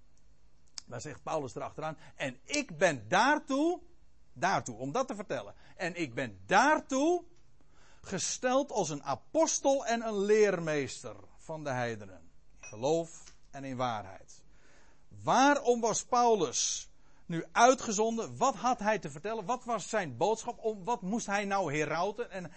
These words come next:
hij heeft stad en land, wat zeg ik, hij heeft werelddelen afgereisd. En overal heeft hij verteld van die ene God. En van die ene, van die ene middelaar die er is.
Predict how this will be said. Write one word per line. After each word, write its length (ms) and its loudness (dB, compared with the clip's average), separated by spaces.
hij 180 -2
heeft 240 -4
stad 460 -4
en 100 -6
land, 220 -4
wat 140 -10
zeg 160 -8
ik, 80 -8
hij 80 -2
heeft 160 -4
werelddelen 920 -2
afgereisd. 600 -6
En 220 -8
overal 640 4
heeft 240 -2
hij 120 -10
verteld 400 -6
van 160 -6
die 180 -8
ene 360 2
God. 360 -6
En 160 -4
van 160 -4
die 220 -6
ene, 420 2
van 140 -2
die 200 -6
ene 320 0
middelaar 560 -4
die 160 -6
er 140 -12
is. 480 -8